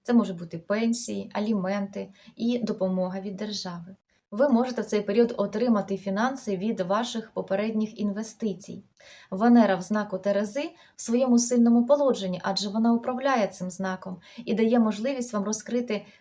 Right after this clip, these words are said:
свої найкращі якості, е, за Венерою. А це дипломатія,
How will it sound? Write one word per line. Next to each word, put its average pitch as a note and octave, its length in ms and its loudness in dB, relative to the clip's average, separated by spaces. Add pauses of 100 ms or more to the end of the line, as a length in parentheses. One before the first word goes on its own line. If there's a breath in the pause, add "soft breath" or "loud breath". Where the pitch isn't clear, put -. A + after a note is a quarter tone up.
свої A#3+ 500 2
найкращі A3+ 640 0
якості, A#3 640 -4 (220 loud breath)
е, F#3 140 2
за G#3+ 340 -2
Венерою. G3 720 -2
А G3+ 120 -4
це A#3+ 380 -4
дипломатія, G3+ 960 -2